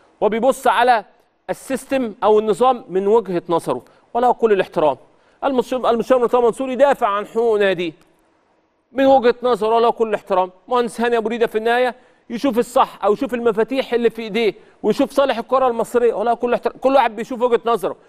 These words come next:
وفي الاخر الناس كلها اصحاب، ولكن في، في وقت خلاص انا ببص على مصلحه الكيان بتاعي، حاسس ان انا اتظلمت، بدور على حقي. عادي.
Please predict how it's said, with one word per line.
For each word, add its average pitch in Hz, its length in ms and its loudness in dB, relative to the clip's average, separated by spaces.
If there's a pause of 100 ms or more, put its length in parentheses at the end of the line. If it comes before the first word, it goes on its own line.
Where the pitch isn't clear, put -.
(140)
وفي 185 180 -2
الاخر 226 240 2
الناس 226 240 0
كلها 226 260 2
اصحاب، 220 440 0 (440)
ولكن 240 580 -2
في، 254 160 -4
في 220 120 -2
وقت - 380 0 (100)
خلاص - 460 -8 (840)
انا 180 160 -4
ببص 175 400 0
على 165 200 2
مصلحه 190 520 -6 (480)
الكيان 208 420 -2
بتاعي، 175 260 0
حاسس - 300 -4
ان 214 40 0
انا 233 100 2
اتظلمت، 190 400 0
بدور 175 220 0
على 156 120 0
حقي. - 300 -10 (1120)
عادي. 208 360 -2